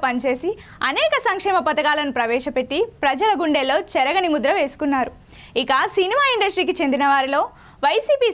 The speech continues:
సానుభూతి పరులుగా ఉండడంతో పాటు పార్టీకి ఎంతో సేవ చేసిన పోసాని కృష్ణమురళి, అలీలకు జగన్ ప్రభుత్వం సముచిత స్థానం కల్పించింది. ఇందులో ఒకరు ఏపీ ఫిల్మ్ డెవలప్‌మెంట్ కార్పొరేషన్ చైర్మన్ కాగా, మరొకరు ఎలక్ట్రానిక్ మీడియా వ్యవహారాలపై ప్రభుత్వానికి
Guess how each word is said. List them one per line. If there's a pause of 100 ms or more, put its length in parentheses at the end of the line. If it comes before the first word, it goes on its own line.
సానుభూతి
పరులుగా
ఉండడంతో
పాటు (360)
పార్టీకి (140)
ఎంతో (100)
సేవ (120)
చేసిన (200)
పోసాని
కృష్ణమురళి, (360)
అలీలకు (160)
జగన్
ప్రభుత్వం (160)
సముచిత (100)
స్థానం
కల్పించింది. (480)
ఇందులో
ఒకరు (200)
ఏపీ
ఫిల్మ్
డెవలప్‌మెంట్
కార్పొరేషన్
చైర్మన్
కాగా, (420)
మరొకరు (180)
ఎలక్ట్రానిక్
మీడియా
వ్యవహారాలపై (220)
ప్రభుత్వానికి